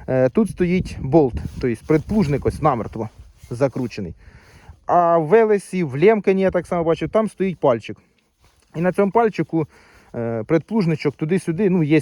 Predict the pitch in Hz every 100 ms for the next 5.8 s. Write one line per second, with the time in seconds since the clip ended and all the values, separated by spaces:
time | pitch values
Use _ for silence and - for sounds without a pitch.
0 | - 185 - 135 - - - - _ -
1 | _ - _ 151 202 202 240 - 208 202
2 | 196 240 208 190 156 190 175 156 170 185
3 | 202 - 175 165 165 143 - 147 160 156
4 | 151 160 165 196 - 170 156 - _ _
5 | _ _ _ - 110 110 101 104